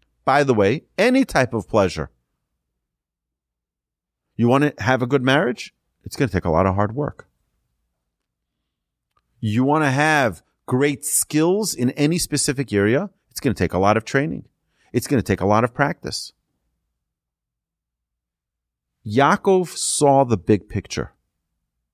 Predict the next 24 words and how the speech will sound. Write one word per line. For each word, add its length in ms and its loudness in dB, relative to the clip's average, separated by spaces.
and 140 2
he 80 4
was 180 2
ready 320 2
to 160 -6
give 240 0
up 180 0
his 160 -4
today 640 0
for 260 -6
tomorrow. 460 -4
He 160 0
was 240 2
ready 540 2
to 100 -2
give 380 -2
up 380 -2
all 320 2
of 100 0
the 80 0
physical 800 0
for 160 -4
the 80 -2
spiritual. 600 -6